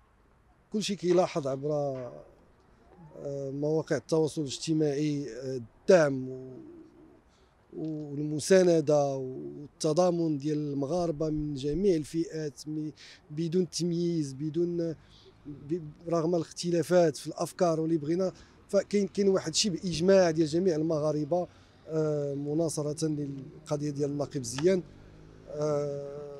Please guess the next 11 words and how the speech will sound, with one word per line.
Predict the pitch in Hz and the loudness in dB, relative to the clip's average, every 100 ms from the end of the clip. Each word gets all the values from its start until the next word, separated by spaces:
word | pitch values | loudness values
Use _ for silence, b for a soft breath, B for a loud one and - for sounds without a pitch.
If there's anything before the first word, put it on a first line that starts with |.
| 143 131 - | -16 -14 -6
كنشكرهم | 165 - 196 175 180 | -4 2 6 6 6
هما | 165 165 | 4 2
كذلك، | - 151 156 185 170 | 0 2 4 2 0
لأن | 165 156 151 | -2 -2 0
الدور | 156 127 - 175 | 0 -2 2 2
ديالهم | 143 156 156 151 - | 2 2 2 0 -2
كان، | 143 143 135 B B B B | -4 -4 -8 B B B B
كان، | - 151 147 143 | -4 -2 -2 -4
كان | - 151 151 | -2 0 2
مهم | 139 170 160 147 | 4 4 2 0
و-، | 139 131 123 123 | -4 -6 -8 -14